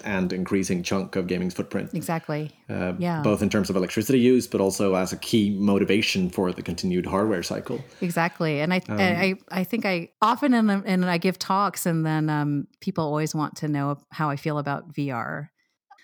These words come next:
Speaker 2: Of course, I don't want to discourage creativity in the area, and I have friends that work in this area as well. And,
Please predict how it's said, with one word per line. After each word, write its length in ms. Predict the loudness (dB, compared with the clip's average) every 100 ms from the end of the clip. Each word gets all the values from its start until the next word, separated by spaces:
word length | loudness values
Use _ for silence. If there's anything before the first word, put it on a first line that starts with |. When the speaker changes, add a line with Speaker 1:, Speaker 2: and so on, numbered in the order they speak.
| -6
Speaker 2:
Of 100 | -2
course, 180 | 0 2
I 40 |
don't 100 | 2
want 140 | 2 0
to 80 |
discourage 560 | -2 -4 -2 -2 -2 -4
creativity 560 | -4 -2 -2 -2 -2 0
in 100 | -2
the 100 | -4
area, 400 | -4 -4 -2 -2
and 200 | -4 -6
I 60 | -8
have 180 | -8
friends 420 | -8 -4 -4 -6 -8
that 180 | -10 -8
work 260 | -10 -8
in 120 | -8
this 180 | -8 -10
area 300 | -10 -8 -10
as 160 | -10 -10
well. 240 | -10 -10
And, 220 | -8 -10